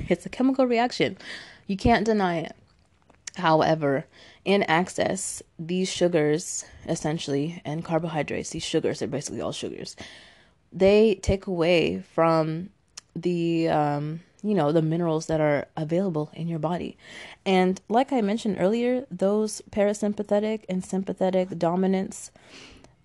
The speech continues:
those, um, the calcium and potassium,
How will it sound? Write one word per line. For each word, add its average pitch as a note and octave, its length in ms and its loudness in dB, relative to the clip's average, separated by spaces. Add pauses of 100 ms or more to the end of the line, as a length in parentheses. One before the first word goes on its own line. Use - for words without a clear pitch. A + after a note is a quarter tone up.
(320)
those, F#3 500 6
um, D#3+ 480 -2 (640)
the F3 120 2
calcium E3 580 0
and D#3+ 160 -6
potassium, D#3+ 880 -2